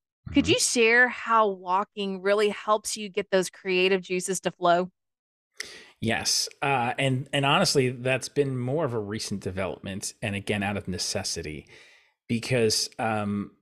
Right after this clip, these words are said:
Speaker 2: you know, last year I went through a divorce, and also here in New Jersey where I live, you know, things were still pretty tight as far as lockdown for covid and,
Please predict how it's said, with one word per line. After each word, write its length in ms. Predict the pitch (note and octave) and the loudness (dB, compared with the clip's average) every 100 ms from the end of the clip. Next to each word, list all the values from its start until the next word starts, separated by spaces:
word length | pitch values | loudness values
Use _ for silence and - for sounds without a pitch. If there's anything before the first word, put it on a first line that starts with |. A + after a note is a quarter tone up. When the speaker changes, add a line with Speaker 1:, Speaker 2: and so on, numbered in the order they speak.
| - | -8
Speaker 2:
you 120 | C3+ | -4
know, 160 | A2+ G2+ | -4 -6
last 520 | B2 A2+ A#2 A#2+ - B2+ | -6 -2 0 0 0 0
year 320 | A#2+ A#2 G#2+ | 0 0 0
I 120 | G#2+ | 0
went 220 | A2 A2 | -2 -4
through 140 | - A2 | -4 -2
a 40 | |
divorce, 640 | G#2 G2+ F#2 F#2+ G2 - - - | -2 -2 -4 -4 -4 -4 -6 -6
and 520 | G#2 G2+ G2+ G2+ G2+ - | -4 -2 -2 -4 -4 -6
also 680 | G2+ G#2+ - A2+ G#2+ G2 A2+ | -4 -4 -2 0 2 0 -4
here 300 | - A2+ A2 | -6 -2 0
in 80 | G2+ | -2
New 100 | G2 | -2
Jersey 440 | A2+ G#2 G2+ G2 | -2 -2 -2 -4
where 180 | G2+ G2 | -4 -4
I 80 | G2 | -2
live, 440 | G2 G2 G2 - _ _ | -2 -2 -6 -14 _ _
you 140 | - G#2+ | -6 -6
know, 80 | G2 | -6
things 380 | - A#3+ F#3+ | -8 -4 0
were 80 | C3+ | 0
still 300 | A#2 - E3+ | 0 0 0
pretty 280 | C3+ C3+ G2+ | 0 -2 -2
tight 360 | F2+ - G#2 - | -4 -4 -4 -4
as 160 | G#2 - | -6 -6
far 340 | G#2+ G2+ F#2+ | -4 -4 -4
as 220 | F#2 - | -4 -6
lockdown 640 | G#2+ G2+ G#2 - G2 F#2+ F#2+ | -6 -8 -6 -6 -6 -6 -8
for 120 | - | -8
covid 540 | - G#2+ G2 G2 G2 | -4 -2 -2 -4 -4
and, 220 | F2 F2 | -6 -8